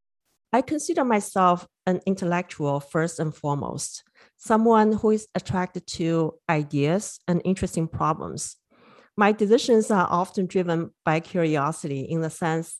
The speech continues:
that if I find something interesting, I may pursue it, even if it may not make sense from a practical perspective. To me, nothing is more irresistible than an interesting problem. My journey in the past five years as an entrepreneur has been just that.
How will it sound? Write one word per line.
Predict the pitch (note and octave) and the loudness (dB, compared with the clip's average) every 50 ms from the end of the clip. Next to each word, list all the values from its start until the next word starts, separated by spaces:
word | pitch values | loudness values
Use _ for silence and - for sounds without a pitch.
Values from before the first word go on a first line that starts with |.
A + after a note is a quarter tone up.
| _ - | _ -8
that | D#3 D3+ C#3+ C#3+ C#3+ - - | -4 -4 -2 -2 -4 -6 -8
if | E3 D#3+ - D3+ | -10 -10 -6 -6
I | D#3 F3 | -6 -6
find | - - G3+ F#3+ G3+ G#3 | -4 0 0 0 0 2
something | - G#3+ G3+ G3+ - - | 0 0 0 0 -2 -2
interesting, | - E3 E3+ - F#3+ F#3+ - - A3+ A3+ B3 C4+ - _ _ - - _ _ _ - | -2 -2 -2 -2 -4 -6 -4 0 0 0 0 0 -6 _ _ -20 -20 _ _ _ -4
I | F3+ F3+ F3+ | -2 0 2
may | F3+ F3 E3+ | 2 0 0
pursue | E3+ - E3+ D#3 - - D3+ D3+ D#3+ | 0 0 -2 -2 -2 -4 -2 0 0
it, | F3 G3 G3 - _ - | 0 -2 -4 -6 _ -4
even | F#3 F#3 F3+ F3+ E3 | -4 -2 -2 0 -2
if | E3 E3 - | -2 -2 -2
it | D#3+ D#3 | -4 -4
may | D#3+ D3+ C#3+ | -2 -2 -2
not | D3+ D3+ D3 - - | -2 -2 -2 -2 -2
make | D3+ D3 D3 - | -4 -6 -6 -8
sense | - - B2+ C3 D#3+ - | -10 -8 -6 -6 -6 -8
from | - - D#3 D3+ | -6 -6 -4 -4
a | D3+ C#3+ | -4 -2
practical | - - B2+ C3 _ - E3+ - F#3 | -4 -4 -4 -4 _ -12 -6 -6 -6
perspective. | F#3 - F#3+ F#3+ - - F3 F#3 - - - G3+ G#3+ A#3 - _ _ _ _ _ _ - | -6 -6 -8 -8 -4 -4 -4 -4 -4 -4 -4 -4 -4 -4 -8 _ _ _ _ _ _ -6
To | - B3 G#3 | 0 2 2
me, | G3 G3+ G#3 A3+ B3 A#3+ | 4 4 4 4 4 4
nothing | G3+ G3+ G3 G#3 - A3 G3+ F#3+ | 4 4 2 2 2 2 0 0
is | F3 F3 - | 0 -2 -2
more | - F3 F3 F3 F#3+ - - - | -4 -2 0 0 -2 -2 -2 -2
irresistible | F3+ D#3 D#3+ D3+ D3 - F3 F3 - - E3 D3+ - C#3 C3+ C3+ C#3+ - - | -2 -2 -2 -4 -4 -6 -8 -8 -8 -12 -12 -8 -6 -6 -6 -6 -8 -10 -6
than | - E3 D#3 E3 | -4 -2 -2 -2
an | - | -2
interesting | E3+ F3 - - E3+ - - D#3+ D3+ | -4 -6 -6 -6 -10 -8 -8 -8 -8
problem. | D3+ _ - D3+ C#3 C3 - D#2 D2+ - - _ _ _ _ _ _ _ _ _ _ _ _ _ _ _ _ _ - | -8 _ -8 -6 -6 -6 -6 -8 -12 -12 -14 _ _ _ _ _ _ _ _ _ _ _ _ _ _ _ _ _ -4
My | F#3+ F#3+ F#3+ F#3+ - | -2 -2 -2 -2 -4
journey | - E3+ F3 - A3+ A#3+ C#4 D#4 E4+ E4 C#4 A#3 | -6 -8 0 4 4 4 6 4 2 2 2 2
in | A3 A3+ | 2 2
the | G#3 G3+ | 0 -2
past | - G#3 G#3 G#3+ G#3 - | -2 -4 -6 -6 -6 -4
five | - G3 F#3+ G3 G3 | -2 0 0 0 0
years | F#3 G#3+ A3 F3+ E3 E3 - - | 2 2 2 2 2 0 -4 -6
as | - F3+ F3 | -6 -4 -4
an | F3+ - | -2 -4
entrepreneur | F3+ F3 - - - - G3 G3+ A3 G#3 E3+ D#3+ E3 | -4 -6 -6 -10 -8 -4 -2 0 2 2 2 2 2
has | E3+ - - G3 F#3+ - | 0 -2 -4 -4 -4 -2
been | - F#3 F3+ F3+ E3 - - | -4 -2 -2 -2 -4 -6 -6
just | - - F#3+ G3+ G3 - - | -4 -2 -2 -2 -4 -10 -16
that. | - - - - | -16 -14 -16 -16